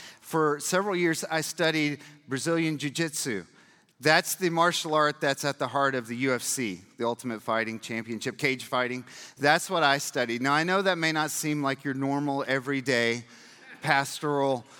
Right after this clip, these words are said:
um, hobby, but I enjoyed it. You know, so basically, if you don't know what it is, and, and there may be some of you guys have never seen it, but basically,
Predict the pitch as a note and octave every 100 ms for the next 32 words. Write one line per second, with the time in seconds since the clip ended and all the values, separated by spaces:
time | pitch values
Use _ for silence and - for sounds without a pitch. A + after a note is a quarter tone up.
0 | - - - B2+ A#2+ A#2 A2 G#2 F#2+ -
1 | - - - - - - _ _ - -
2 | - F3+ F3+ D#3+ C3+ D3+ D3+ D#3 B3 A3+
3 | C3+ C#3 B2+ C#3 F#3 G3+ F#3 A3 F#3 D4
4 | C4 A#3+ G3+ F#3+ G3+ B3 C#4+ G#3+ F#3+ D3+
5 | C3 G2 G2+ - C3 C3+ D#3 D#3+ E3 E3
6 | D#3+ C#3 E3 D#3 C3+ C3 B2 B2 C#3 D3
7 | C#3 D3 B2 A#2 D3+ E3+ D4 - A3+ D#3
8 | D3